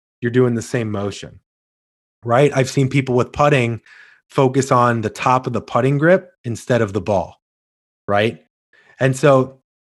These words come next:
this is another example similar to Dylan, where he needs to shift his focus to what, not what he's trying to score or what he's trying to accomplish in the moment. For you, Jack, I'd say we need to focus less on not yipping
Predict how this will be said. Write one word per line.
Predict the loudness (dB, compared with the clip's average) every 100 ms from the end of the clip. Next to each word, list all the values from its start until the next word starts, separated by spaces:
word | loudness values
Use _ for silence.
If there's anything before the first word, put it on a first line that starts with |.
| _ _ -10
this | 0 2 2
is | 2
another | 4 4 4
example | 2 2 0 -2
similar | -2 0 2 2
to | 0
Dylan, | 0 2 4 2 -2 -6 -14 _ _ _ _
where | -2 -2
he | 0
needs | 0 0 -2
to |
shift | -4 -2 -4 -2
his | -2 -2
focus | -2 0 0 -2 -6 -8 -16 -20 _ _ _ _ _ _ _
to | -2
what, | 0 0 -2 _ _ -6
not | -2 0 0
what | -2
he's | -2 -8 -8
trying | -4 -2 0 -4
to | -6
score | -10 -6 2 4 4 4
or |
what | 2 -2
he's | -4
trying | -6 -6 -4
to | -6
accomplish | -6 -6 -6 -8
in | -8
the | -6
moment. | -4 -2 0 -2 -8 -20 -20 _ _
For | -2 -2
you, | 0 0 0
Jack, | 2 2 2 2 0
I'd | -2 -4
say | -4 -2 0 -2 -6 _ _ _ _
we | -2
need | 2 2
to |
focus | 2 0 0 -4
less | -4 0 0 0 -2
on | 0 0 -2 -2
not | -2 -2 -4
yipping | -6 -4 -2 -4 -6